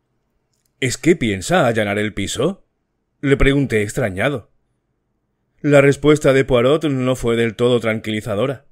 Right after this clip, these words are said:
«Hoy precisamente no», replicó. Soltando la cuerda lentamente, fuimos bajando hasta llegar al segundo piso.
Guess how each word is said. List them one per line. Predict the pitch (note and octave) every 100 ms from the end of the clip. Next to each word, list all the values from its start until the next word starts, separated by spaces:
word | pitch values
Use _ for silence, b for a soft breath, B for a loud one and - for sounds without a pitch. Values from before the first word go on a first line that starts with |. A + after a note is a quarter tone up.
| _ _ _ _ _ _ _ _
«Hoy | - F3 D#3 C#3+ C#3+
precisamente | C#3 C3+ C3+ C#3+ B2+ C3 B2 B2 A2+ A2 - _ _
no», | B2 A2+ G#2+ D3 F3+ _ _ _ _ -
replicó. | D3 C3 C3+ A#2+ G#2 G#2+ G#2 _ _ _ _ _ _ _ _ _ _ _ _ _ _ b b b b -
Soltando | C#3 A#2 C3+ G#3 G#3+
la | E3
cuerda | - D#3 F3 A#2
lentamente, | C3 C3 C#3 C#3 B2 A#2+
fuimos | C#3+ C3+ B2 A#2+
bajando | A#2 B2+ B2 A#2 A#2 A2+
hasta | - A2+
llegar | G2+ G#2+
al | B2+
segundo | D#3 G#2+ G2+ F#2+
piso. | A#2 C3+ C#3+